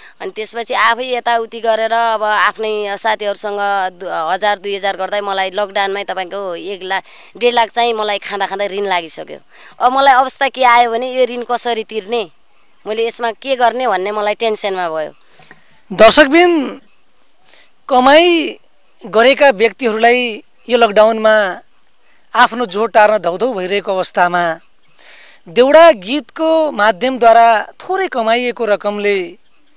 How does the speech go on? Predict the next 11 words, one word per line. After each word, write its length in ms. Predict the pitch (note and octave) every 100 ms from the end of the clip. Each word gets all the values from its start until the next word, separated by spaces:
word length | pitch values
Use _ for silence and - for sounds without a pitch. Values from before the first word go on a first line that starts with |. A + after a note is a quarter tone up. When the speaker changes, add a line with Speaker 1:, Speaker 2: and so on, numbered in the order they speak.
| _ _ -
Speaker 2:
यसरी 360 | C#4+ C#4 B3
लकडाउनका 560 | G#3 F#3 G3 A3 G#3 G#3
चार 280 | - B3 A#3+
चार 240 | D4+ C#4+
महिना 400 | A3 G3 F#3+ E3+ - F3+
बिताइरहनु 520 | G#3+ A#3+ B3 F3+ F3
पर्दा 480 | E3+ E3 E3+ D#3+ D#3 _ _ _ _
कति 240 | C4+ A3+ D#4
पीडा 300 | A#3+ G#3+ F3
भएको 300 | C#3+ C#3+ D3
होला, 240 | C#3 C3